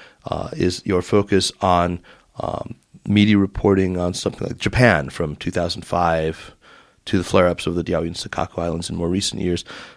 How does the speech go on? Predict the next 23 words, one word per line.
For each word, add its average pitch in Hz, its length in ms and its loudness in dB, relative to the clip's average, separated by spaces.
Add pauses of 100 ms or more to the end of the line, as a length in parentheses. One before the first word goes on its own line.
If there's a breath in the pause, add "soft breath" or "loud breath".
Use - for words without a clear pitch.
Uh, 82 240 2
this - 240 -8
is - 20 -8
something 107 300 4
you 101 120 6
go 104 40 8
into 107 140 4
length 95 320 0
in, 101 140 0
in 101 100 -2
the 98 60 -4
book. 98 380 0 (200)
Can 131 160 -2
you 185 80 4
describe 120 460 6
for 117 100 6
us 117 140 4
the - 80 0
interplay 107 360 6
between 104 280 2
the 92 60 -4
party 104 240 2
state, 101 380 2